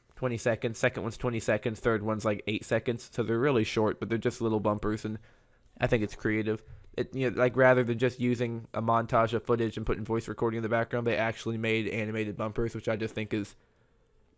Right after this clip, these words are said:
I think that's exceptional. That's something they would have done before, which is just, you know,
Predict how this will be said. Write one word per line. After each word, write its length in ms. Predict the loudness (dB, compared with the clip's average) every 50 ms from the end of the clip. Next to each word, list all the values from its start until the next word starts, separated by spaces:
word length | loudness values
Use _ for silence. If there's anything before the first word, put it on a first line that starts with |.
| _ -12 -2 0
I 100 | 2 4
think 160 | 4 4 2
that's 160 | 2 0 0
exceptional. 460 | -2 -2 0 0 0 0 -2 -6 -2 -2
That's 180 | -2 -2 0
something 240 | 0 -2 0 0 2
they 80 | 4 4
would 160 | 4 4 2
have 100 | 2 2
done 160 | 0 0 0
before, 420 | -2 -4 -2 -2 -2 0 0 -2 -2 -4
which 180 | -6 -6 -6
is 100 | -10 -8
just, 280 | -4 -4 -4 -4 -6 -14 -10
you 100 | -8 -6
know, 160 | -4 -6 -6